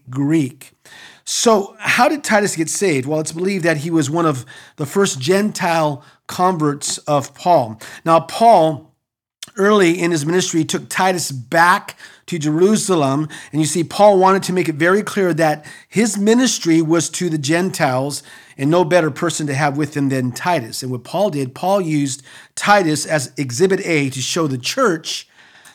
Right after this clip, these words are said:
that the gospel can go to the Gentiles. In fact, Titus's name, his name means honorable, honorable, and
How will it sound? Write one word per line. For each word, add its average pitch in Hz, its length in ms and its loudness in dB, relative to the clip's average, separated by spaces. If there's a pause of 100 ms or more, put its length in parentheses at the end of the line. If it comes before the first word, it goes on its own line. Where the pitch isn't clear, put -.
that 160 260 4
the 156 80 -2
gospel 160 640 4
can 147 260 -2
go 139 300 0
to 131 160 -8
the 143 80 -4
Gentiles. 151 720 -8 (720)
In 147 80 -6
fact, 180 280 4
Titus's 208 460 0
name, 175 380 2
his 156 180 -4
name 185 200 2
means 170 200 0 (100)
honorable, 165 680 -2 (220)
honorable, 139 600 0
and 135 280 -4